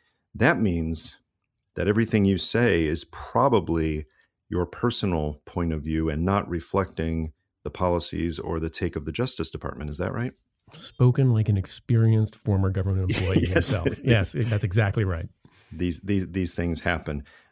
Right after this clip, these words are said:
Speaker 1: Um, but everything you say about Alan Rosenstein are, you know, the, obviously the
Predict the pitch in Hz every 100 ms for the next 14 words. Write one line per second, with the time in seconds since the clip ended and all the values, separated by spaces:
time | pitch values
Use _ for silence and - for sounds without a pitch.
0 | - 104 98 107 123 131 127 104 98 -
1 | 117 98 90 87 90 90 82 80 87 80
2 | 73 92 80 76 76 - - 76 73 73
3 | 80 73 76 82 - 78 80 78 71 71
4 | 71